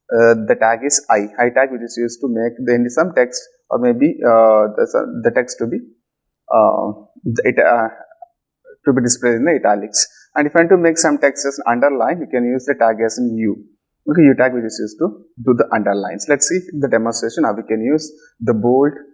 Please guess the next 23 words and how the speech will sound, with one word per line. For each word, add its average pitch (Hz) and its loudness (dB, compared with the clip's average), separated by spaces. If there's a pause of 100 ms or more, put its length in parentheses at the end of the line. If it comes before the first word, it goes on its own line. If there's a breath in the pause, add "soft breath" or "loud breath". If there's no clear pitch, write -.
(200)
italics 127 0
and 110 -2
the - -2
underline. 90 -8 (1500)
Okay, - 2
I 135 6
will 123 4
go 110 2
back 117 4
to 127 -4
the 117 4
editor. 127 0 (680)
Say 113 2
for 120 2
the 110 -2
time 104 0
being, 151 2
I 123 2
will 107 -2
delete 95 -2
all 95 -2
those - -6
things. - -18